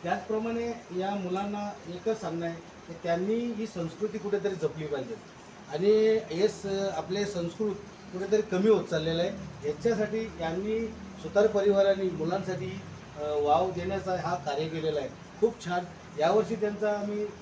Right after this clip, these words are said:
उत्तेजनार्थ क्रमांक काढलेला आहे. पुढच्या वर्षी प्रथम क्रमांक कसा येईल आणि इको फ्रेंडली, जास्तीत जास्त सुंदर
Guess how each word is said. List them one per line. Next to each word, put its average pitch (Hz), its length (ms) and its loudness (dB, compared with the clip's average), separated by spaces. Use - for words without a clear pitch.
उत्तेजनार्थ 208 680 0
क्रमांक 175 480 0
काढलेला 165 420 0
आहे. 165 100 -2
पुढच्या 160 280 2
वर्षी 208 340 0
प्रथम 196 560 -6
क्रमांक 185 540 -4
कसा 185 160 -6
येईल 185 180 -2
आणि 165 220 0
इको 165 220 6
फ्रेंडली, 165 380 2
जास्तीत 185 320 -2
जास्त 190 280 -6
सुंदर 170 440 -2